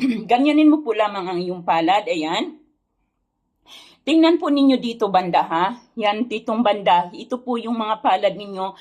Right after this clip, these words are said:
Dito po sa ilalim, tingnan nyo po kung man, yung inyong mga palad ay may uwang or mayroon siyang, um, nakikitang mga butas.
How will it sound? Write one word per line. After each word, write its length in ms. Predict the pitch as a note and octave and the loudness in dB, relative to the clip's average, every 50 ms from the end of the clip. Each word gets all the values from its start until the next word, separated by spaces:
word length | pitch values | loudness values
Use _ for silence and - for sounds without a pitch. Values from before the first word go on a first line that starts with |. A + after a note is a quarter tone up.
| - - - _ _ | -20 -20 -20 _ _
Dito 320 | - A3+ B3 A#3+ B3+ B3 | -8 -8 -6 -4 -4 -6
po 160 | B3 B3+ A#3 | -4 -2 -2
sa 160 | A#3 - - | -2 0 0
ilalim, 480 | F#3+ G#3 A#3 G#3+ G3+ G#3 G3+ G#3 A3 A3 | 0 0 2 2 2 2 0 -4 -12 -12
tingnan 400 | - - B3 B3 B3 B3 A#3+ B3 | -10 -6 -2 0 2 2 2 2
nyo 160 | A#3+ A#3+ A#3+ | 0 0 0
po 240 | - B3 G#3+ - - | 0 0 -2 0 0
kung 160 | C4+ A3 A3 | -6 -6 -6
man, 320 | G#3+ G#3+ G#3 A3 B3 A3+ - - _ _ | -2 -2 -2 0 -2 -4 -6 -10 _ _
yung 240 | - A3+ A#3 - A3+ | -6 -6 -6 -4 -2
inyong 240 | A#3+ A#3 A#3 A3+ A3+ G#3+ | -2 -2 0 -2 -4 -4
mga 120 | G#3+ G3+ G3+ | -4 -4 -2
palad 400 | - - F#3 F#3+ G3 G3+ G3+ G3+ - - | 2 2 2 4 4 2 0 0 0 -2
ay 160 | F#3 F#3 F3+ | -2 -2 -2
may 240 | F3+ F3 E3+ F3 E3+ | -2 -2 -2 -4 -4
uwang 480 | D#3 E3+ E3+ E3+ F#3+ F#3 E3+ - - - - _ _ _ - - | -8 -6 -2 0 0 0 0 -4 -8 -14 -20 _ _ _ -4 0
or 160 | G3 G#3+ G#3+ | 0 2 2
mayroon 340 | G#3+ G#3 G#3 G#3+ G3 G3 A3+ | 2 0 0 0 0 -2 -6
siyang, 380 | A#3+ - A3+ F#3+ F#3+ G3+ G3 - _ _ - - | -4 0 0 0 0 0 -6 -14 _ _ -20 -10
um, 800 | - - G3 G3 G3 G3 G3 G3 F#3+ G3 G3+ G3 F#3 F3+ F3 - - A3 | -2 2 4 4 6 6 6 6 4 2 0 -6 -10 -12 -12 -14 -10 -2
nakikitang 720 | G#3 A3 A3 - A#3+ A#3+ - A3 A#3 B3 B3 B3 A3+ A3 | -2 -2 0 -2 -6 -6 -6 -6 -6 -2 2 2 0 0
mga 200 | G#3 G3+ F#3+ F#3+ F3 | 0 -2 -2 -2 -4
butas. 640 | D#3+ E3 E3+ E3+ - D#3 A#2 - - - - _ | -4 -8 -10 -6 -2 -2 -4 -4 -6 -18 -20 _